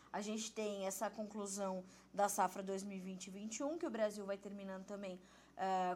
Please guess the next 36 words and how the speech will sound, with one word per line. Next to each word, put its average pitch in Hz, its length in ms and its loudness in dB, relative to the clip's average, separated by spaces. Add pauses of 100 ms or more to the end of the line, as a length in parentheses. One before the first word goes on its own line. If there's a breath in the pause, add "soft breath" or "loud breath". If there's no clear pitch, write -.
com 202 140 -2
poucos 196 420 -2
estoques 196 420 -2
pra 185 180 -2
concluir, 208 640 -6
portanto, 208 600 -4
pra 208 160 2
levar, 214 480 8
pra 226 120 -2
chegar 220 260 2
ao 247 80 6
segundo 226 260 -2
semestre 196 580 -2 (360 soft breath)
e 220 80 -2
concluir 220 680 0 (420 soft breath)
o 240 120 4
ano, 269 480 6
e 359 100 4
a 381 80 4
gente 330 240 0
começa 285 600 2
essa, 262 680 8
esse 233 240 0
novo 269 380 2
momento 247 400 0
pra 254 140 2
safra 240 340 2
norte-americana. 240 920 -2 (380 soft breath)
A 220 100 6
gente 302 200 4
fala 311 200 10
de 311 120 6
uma 302 160 8
safra, 277 580 8 (340 loud breath)
eh, 233 640 12
regular, 262 640 8